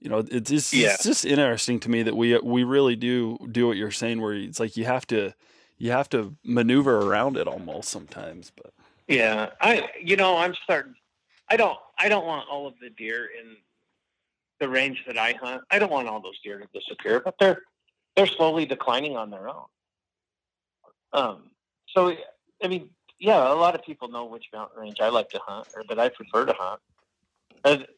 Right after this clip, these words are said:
Speaker 2: people could go there. There's, there's always potential there.
Speaker 1: Yeah.
Speaker 2: But even in the twenty years I've been hunting it, I mean, the decline has been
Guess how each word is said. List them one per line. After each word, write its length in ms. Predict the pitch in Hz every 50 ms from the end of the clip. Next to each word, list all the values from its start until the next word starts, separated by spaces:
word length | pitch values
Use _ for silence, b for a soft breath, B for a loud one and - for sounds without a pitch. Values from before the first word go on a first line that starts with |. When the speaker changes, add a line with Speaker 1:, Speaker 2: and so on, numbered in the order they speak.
| _ _ _ _ _ _ _ _ _ _ _ -
Speaker 2:
people 240 | 175 175 180 202 190
could 200 | - 170 139 131
go 180 | 139 160 190
there. 240 | 180 147 120 131 135
There's, 260 | 135 143 143 139 - - - _ _ _ -
there's 220 | 165 156 151 139 135
always 260 | 143 147 143 139 127
potential 560 | - - 117 - - 139 160 165 - 185 165
there. 220 | - 87 95 110 _ _ _ _ _ _ _ _ _ _ _ _ _ _ _ _
Speaker 1:
Yeah. 60 | - - - - - - 147
Speaker 2:
But 300 | - 151 147 - - - _ _ _ _ _
even 320 | - 190 196 185 180 170 165
in 380 | 160 156 147 139 123 117 - _ -
the 60 | 139 139
twenty 340 | - - 156 151 143 135
years 220 | 139 143 135 - -
I've 160 | 110 127 135
been 100 | 147 135
hunting 300 | 127 139 139 143 - 165
it, 120 | 170 175 - _ _ _ _ _ _ _ _ _ -
I 80 | -
mean, 300 | 143 143 139 131 127 - -
the 80 | 147
decline 460 | 127 131 - - - 139 135 147 151 151
has 140 | 131 -
been 300 | - - 127 117 113 113